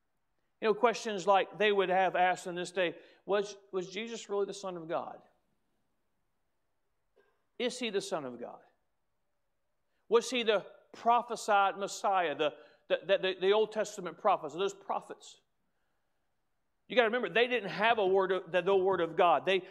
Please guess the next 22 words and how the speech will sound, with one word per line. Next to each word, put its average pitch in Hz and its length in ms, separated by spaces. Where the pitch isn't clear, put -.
like 180 240
we 226 160
have 170 300
it. 151 80
We 208 80
didn't 247 240
have 240 400
that. 120 320
Was 240 280
he 233 200
really? 190 480
Those 196 180
Pharisees, 196 800
they 147 140
put 285 160
a 277 60
question 190 440
on 156 140
Christ's 135 320
deity, 131 300
didn't 233 240
they? 120 120